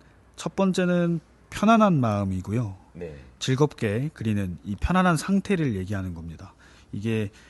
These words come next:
Speaker 1: 왜냐하면 이제 종이를 보고 두려워하시는 분들이 있거든요.
Speaker 2: 네.
Speaker 1: 근데 두려워하면은 뇌의 모든 기능이 이제 셧다운 된다 그러더라고요. 이 편안한 상태에서의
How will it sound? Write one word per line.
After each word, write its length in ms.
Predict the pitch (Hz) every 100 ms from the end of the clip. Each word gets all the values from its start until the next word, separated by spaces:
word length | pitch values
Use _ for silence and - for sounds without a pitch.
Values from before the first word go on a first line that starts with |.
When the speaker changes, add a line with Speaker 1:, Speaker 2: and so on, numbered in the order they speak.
| - _ _ -
Speaker 1:
왜냐하면 600 | 117 135 151 123 139 147
이제 140 | 107 110
종이를 320 | - 156 175
보고 180 | 156 139
두려워하시는 760 | - 135 170 165 135 123 117
분들이 320 | 104 104 104 92
있거든요. 520 | - 90 87 101 151
Speaker 2:
네. 220 | 82 73
Speaker 1:
근데 160 | 71 107
두려워하면은 1080 | - 117 147 151 139 127 123 143 95 85 - -
뇌의 340 | 113 120 135 120
모든 400 | 104 123 143 139
기능이 240 | 120 110
이제 120 | 98
셧다운 420 | 104 190 - 240
된다 280 | 156 107 92
그러더라고요. 680 | 85 95 87 85 80 85 139 -
이 80 | 95
편안한 400 | - 175 175 165
상태에서의 800 | 151 165 160 147 127 123 104